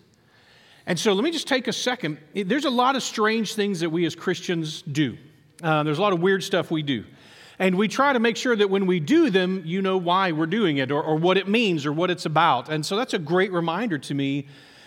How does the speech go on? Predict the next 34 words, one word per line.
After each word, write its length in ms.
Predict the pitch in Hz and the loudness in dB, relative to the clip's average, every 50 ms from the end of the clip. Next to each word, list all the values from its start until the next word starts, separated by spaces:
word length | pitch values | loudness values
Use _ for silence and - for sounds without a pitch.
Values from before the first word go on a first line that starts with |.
| - - _ _ _ - | -20 -20 _ _ _ -4
that 120 | 170 165 160 | -4 0 0
there 140 | 214 233 | 0 0
may 120 | 254 262 247 | 2 0 0
be 100 | 226 190 | 0 -2
people 260 | - 220 196 180 175 | -2 -2 -2 -2 -2
here 220 | 156 165 208 233 | -2 -2 -2 -4
today 500 | 220 - 165 147 147 143 139 139 143 151 | -6 -6 -2 0 0 0 2 0 0 -2
who 240 | 156 - - 175 170 | -4 -2 -2 -2 -2
don't 400 | 156 123 104 170 175 196 233 226 - | -2 -2 0 0 2 0 0 -2 -4
really 340 | 147 135 160 180 190 185 175 | -2 0 0 2 2 2 0
get 380 | 147 120 117 160 165 175 160 156 | -2 0 0 0 0 0 -2 -4
what 260 | 135 135 160 170 170 | -2 -2 -2 -2 -2
Easter 340 | 151 156 151 147 - 160 147 | -4 -6 -6 -4 -4 -4 -4
is 120 | 143 123 | -2 -2
all 160 | 139 127 123 | -2 -2 -2
about. 380 | 127 131 151 185 190 127 117 - | -2 -2 0 0 0 -2 -4 -4
And 120 | 135 151 147 | -6 -6 -6
so, 360 | - - 202 185 180 175 170 | -2 -2 0 2 2 0 0
so 180 | 175 - 220 220 | -2 -2 -2 0
you'll 220 | 208 196 208 202 | 0 0 0 0
know, 300 | 196 208 247 240 190 151 | 2 2 2 2 2 2
we 260 | 139 156 202 247 240 | 2 0 0 -2 -2
celebrate, 540 | - - - 247 247 226 190 175 190 190 185 | -4 -2 -2 0 2 2 2 2 2 0 0
obviously, 760 | 185 185 220 247 220 190 170 156 - 170 151 151 156 180 180 - - - - - - _ - | 0 0 0 2 2 0 0 -2 -2 -2 -2 0 0 -2 -4 -8 -20 -20 -20 -20 -16 _ -4
the 80 | 180 | -2
most 200 | 170 180 165 - | 0 0 -2 0
famous 400 | - 202 196 196 190 170 - - - - - - - _ - | -2 -2 0 0 -2 -2 -4 -6 -14 -18 -20 -20 -20 _ -12
Christian 380 | - - 247 220 - - 202 | -4 -2 -2 -2 -2 -6 -8
celebration 560 | 175 - 202 175 165 147 170 165 156 - 190 165 | -4 -2 0 0 0 0 0 0 0 -2 -4 -4
in 120 | 143 143 | -2 -2
America 540 | 139 147 208 320 349 277 196 156 - 185 175 | -2 0 0 2 2 2 2 2 0 -2 -2
is 160 | 170 160 147 | -2 -2 -2
usually 280 | 180 165 151 143 139 117 | -4 -4 -4 -4 -6 -6
Christmas, 680 | - - - 196 - - 180 147 135 151 147 - - | -4 -4 -2 -2 -2 -2 -2 -2 -2 -2 -4 -8 -12